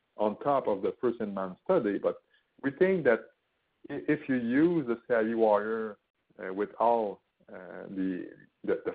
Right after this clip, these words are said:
functions, you can eliminate, uh, let's say, a pacing lead. So you can eliminate, uh,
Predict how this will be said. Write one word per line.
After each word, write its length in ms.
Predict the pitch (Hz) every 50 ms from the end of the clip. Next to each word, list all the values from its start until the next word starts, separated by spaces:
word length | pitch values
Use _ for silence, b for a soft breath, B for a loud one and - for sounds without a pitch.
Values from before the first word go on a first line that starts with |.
| -
functions, 600 | - 123 139 147 - - - 110 107 101 95 87 - _ _ _ _ _ _ _
you 120 | 110 110
can 300 | 110 - 127 120 113 110 - -
eliminate, 640 | 127 131 139 139 131 127 131 127 123 127 123 120 - _ _ _ _ _ _ _ _ -
uh, 260 | 101 95 92 90 87 85 -
let's 120 | 98 92 - -
say, 100 | 117 113
a 40 | 101
pacing 520 | - - - 120 117 117 - 139 127 117
lead. 240 | 110 110 127 180 196 - _ _ _ _
So 80 | 123
you 120 | 110 107 104
can 240 | - - 120 117
eliminate, 540 | 117 113 117 120 113 113 117 117 120 117 117 - _ _ _ _ _ _ _ -
uh, 160 | 98 92